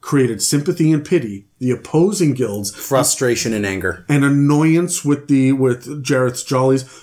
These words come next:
Speaker 1: So you see, we're building these based on emotional reactions
Speaker 2: Yep.
Speaker 1: that we would like to elicit from the, from the party members. And again, we don't know who that is yet.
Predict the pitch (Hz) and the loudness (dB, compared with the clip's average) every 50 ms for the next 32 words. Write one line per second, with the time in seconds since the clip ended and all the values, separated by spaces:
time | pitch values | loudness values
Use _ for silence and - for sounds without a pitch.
0 | - - - 156 160 156 143 147 - 151 147 135 131 147 143 127 127 - - 147 | -18 -6 -2 -2 0 0 0 0 2 2 2 2 2 0 0 -2 -4 -2 0 0
1 | 147 165 160 170 170 175 175 180 180 151 127 - 135 127 131 123 - 131 131 135 | 0 2 0 0 0 0 0 0 0 -2 -2 0 0 0 0 0 -2 -2 -2 0
2 | - 160 135 127 120 127 131 147 143 - 165 170 170 170 165 151 131 120 113 117 | 0 0 0 2 2 2 0 0 -2 -2 -2 0 2 2 2 2 2 0 0 -4
3 | - - 117 113 - - - - 113 107 104 139 131 123 123 127 135 139 123 120 | -6 -6 -8 -8 -8 -10 -10 -6 -4 -2 0 0 0 2 2 2 2 2 2 0
4 | 117 113 - - 123 120 123 127 139 185 185 190 - 127 151 175 - - 139 135 | 0 -2 0 0 2 2 2 4 2 2 2 0 -2 -4 -6 -6 -4 -2 0 0
5 | 127 117 110 113 113 - - - _ _ _ _ _ - 131 127 120 117 120 127 | 0 -2 -4 -6 -10 -12 -18 -20 _ _ _ _ _ 0 2 2 2 2 0 -4
6 | 135 - - 123 113 107 107 - - 165 165 160 143 123 117 110 104 104 - - | -6 -6 -4 -4 -4 -6 -8 -6 -2 -2 0 2 2 0 0 -2 -4 -8 -8 -4
7 | - 147 147 131 135 226 196 160 135 127 131 135 127 131 151 160 185 214 214 202 | -2 -2 -2 -2 -2 -2 -2 -2 0 0 -2 -2 0 0 -2 -2 -2 -2 -4 -2
8 | - - 233 214 202 196 196 226 220 180 127 117 101 85 82 - - | -2 0 0 0 2 0 2 2 0 0 -2 -4 -6 -8 -10 -12 -14